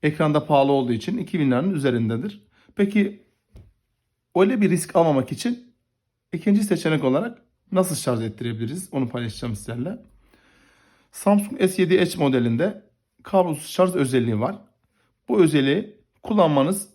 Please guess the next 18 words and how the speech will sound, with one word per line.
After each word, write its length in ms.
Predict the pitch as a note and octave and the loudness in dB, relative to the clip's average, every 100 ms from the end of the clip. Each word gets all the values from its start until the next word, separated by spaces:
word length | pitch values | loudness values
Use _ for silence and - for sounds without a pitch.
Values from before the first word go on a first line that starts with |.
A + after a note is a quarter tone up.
| - | -2
yeterli 340 | F3 E3 C3 | -2 2 2
olacaktır. 640 | B2+ A2+ G#2+ G#2+ - A3 - _ - | 2 2 -4 -8 -6 -8 -8 _ -2
Peki 240 | G3+ A#3+ | 0 2
o 140 | G#3 | 6
özelliği 360 | F#3+ E3+ F3 A3 | 6 6 2 4
nasıl 220 | F#3 - | 2 0
kullanacağız? 640 | C#3+ B2+ A#2+ A#2 G3+ - - _ _ _ _ _ _ _ _ _ _ - | -2 0 0 0 -4 -6 -16 _ _ _ _ _ _ _ _ _ _ -18
Şöyle 340 | - B3 A3 | -6 -2 0
bir 120 | F#3+ | 2
aparat 300 | D#3+ D#3 C#3 | 2 2 2
almanız 420 | - F#3+ E3 G#3+ G3+ | 2 0 0 0 2
yeterlidir. 640 | F#3 - C#3 C3 E3+ - - - - - _ _ _ _ _ _ _ _ _ _ _ _ _ _ _ | 4 4 2 0 0 -4 -14 -10 -10 -10 _ _ _ _ _ _ _ _ _ _ _ _ _ _ _
Sadece 680 | - G3+ G#3 G#3 D#3 C#3+ B2+ | -6 0 2 4 4 2 2
Samsung 580 | - F3+ F3 F3 E3 | 0 2 2 -2 -2
S 180 | F3 E3 | -2 0
yedi 200 | D3+ D#3+ | 0 2
Edge'de 280 | C#3+ - C3 | 0 0 0
değil 360 | D3+ G#3 - | 2 0 -4